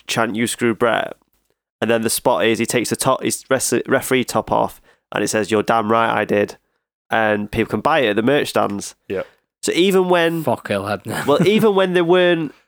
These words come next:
Speaker 2: Can they buy it at the merch stands, or does he sell it
Speaker 1: I think
Speaker 2: to
Speaker 1: it's
Speaker 2: them
Speaker 1: his car
Speaker 2: round the back?
Speaker 1: boot.
Speaker 2: Yeah, there you go. <laughs> "Hey, lads,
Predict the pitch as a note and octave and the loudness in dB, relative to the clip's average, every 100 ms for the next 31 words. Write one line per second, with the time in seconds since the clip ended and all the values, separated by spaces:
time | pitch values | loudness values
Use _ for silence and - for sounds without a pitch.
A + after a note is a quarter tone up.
0 | - D#3+ E3 D#3+ E3 C3+ C#3+ C#3+ - - | -4 0 0 2 2 2 2 0 -2 -2
1 | G#2 G2+ - A#2+ G#2+ G2+ G2+ - - F#2 | -2 -2 -2 2 2 2 0 -4 -8 -8
2 | - F#2 F2 D3 A2 C3 F2 A#2+ A2+ A2+ | -6 -4 -2 -2 0 0 0 0 2 2
3 | A2+ - G2 F2+ G2 G2 - D#3 - _ | 0 0 0 2 2 0 0 0 -2 _
4 | - - _ - - - G3 G3 - | -20 -20 _ -20 -10 -4 -2 -2 -6